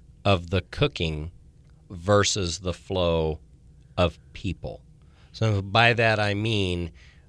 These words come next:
uh, uh, I know a lot of folks have said, "Okay, we're gonna renovate this kitchen.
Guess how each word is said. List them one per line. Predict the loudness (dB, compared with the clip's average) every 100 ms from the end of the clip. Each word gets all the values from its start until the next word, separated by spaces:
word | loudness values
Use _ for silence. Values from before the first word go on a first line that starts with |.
| -16 -12
uh, | -6
uh, | -4 -4 -2
I |
know | 0 2 2
a |
lot | 2 2 4
of | 2
folks | 0 -4 -2 -4
have | -2
said, | -2 0 2 2 0 -6 -12 -4
"Okay, | -2 0
we're | -2
gonna | -2 -2 -2
renovate | 0 2 2 2 0
this | -2 -4
kitchen. | -2 -2 -2 -6